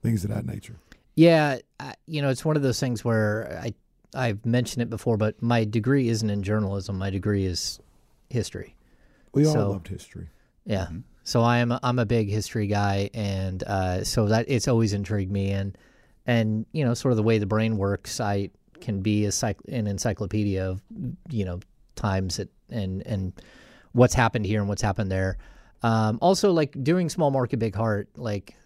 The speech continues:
Speaker 2: sitting in Greg Lukenbill's basement for three hours doing an interview um, and, you know, again, Greg Lukenbill is, like, the guy who, who fought hard. He wasn't the money guy,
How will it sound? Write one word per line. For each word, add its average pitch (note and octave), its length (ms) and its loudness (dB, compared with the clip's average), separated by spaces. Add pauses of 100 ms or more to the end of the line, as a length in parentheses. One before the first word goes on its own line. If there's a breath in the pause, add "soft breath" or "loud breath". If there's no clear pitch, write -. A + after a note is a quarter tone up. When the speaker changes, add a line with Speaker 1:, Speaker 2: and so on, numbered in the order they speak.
(140)
Speaker 2:
sitting D3+ 380 2
in A2 140 2
Greg G#2+ 280 0
Lukenbill's G2+ 500 -2
basement F#2+ 580 -4
for G2 140 -6
three F#2 280 -2
hours F2 300 -2
doing F#2 220 -4
an F#2 60 -4
interview F#2 520 -2 (560 soft breath)
um, F#2 340 0
and, G#2 300 -2
you B2+ 140 0
know, G#2 100 2
again, G2 240 0
Greg G2+ 240 0
Lukenbill F#2 560 0
is, F2+ 380 -4
like, F2+ 280 -6
the G#2 440 0
guy F#2+ 320 0
who, F#2 360 -4 (140)
who G#2+ 140 -2
fought F#2+ 340 -4
hard. F#2 400 -2 (260 soft breath)
He F#3 100 4
wasn't F3 260 4
the A#2 80 0
money A#2+ 240 -2
guy, E2+ 380 -8